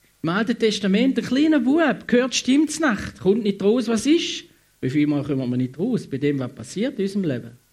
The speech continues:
Manchmal auch schwierige Sachen. Und eigentlich steht Gott hinten dran, der uns etwas will sagen oder lehren oder was immer. Auf jeden Fall, irgendwann sagt der Eli, sein, äh, sein Vater sagt, „Sag einfach Gott, ich bin da, red.“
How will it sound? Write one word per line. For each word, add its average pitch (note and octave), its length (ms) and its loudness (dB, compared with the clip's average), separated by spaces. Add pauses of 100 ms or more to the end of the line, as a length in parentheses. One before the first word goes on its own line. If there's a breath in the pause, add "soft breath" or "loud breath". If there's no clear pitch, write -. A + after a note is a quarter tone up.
(760)
Manchmal C3+ 300 -2
auch C3+ 80 -4
schwierige F#3+ 400 -6
Sachen. E3+ 500 -8 (240)
Und B2 80 -12
eigentlich C3+ 340 -6
steht B2 200 -8
Gott G#3 220 -6
hinten A3+ 200 -2
dran, C#3+ 220 -6
der B2+ 100 -2
uns B2+ 120 -6
etwas B2+ 300 -8
will B2 160 -10
sagen G3 360 -4
oder A#2+ 180 -10
lehren F3 380 0
oder A#2+ 200 -12
was F#3+ 180 -4
immer. A#2+ 280 -6 (760 soft breath)
Auf E3+ 120 -2
jeden A3+ 160 4
Fall, G#3 120 4
irgendwann B3 720 2
sagt G3+ 600 -4
der F3 200 -2
Eli, G#3 380 2
sein, F#3+ 340 -2
äh, E3 280 -4 (160)
sein D#3 140 -6
Vater E3+ 280 -6
sagt, D#3+ 380 -6 (180 soft breath)
„Sag G#3+ 220 0
einfach A3 340 -2
Gott, G#3+ 280 -2
ich F#3 120 -6
bin F#3+ 140 0
da, E3+ 200 0
red.“ F3 340 -2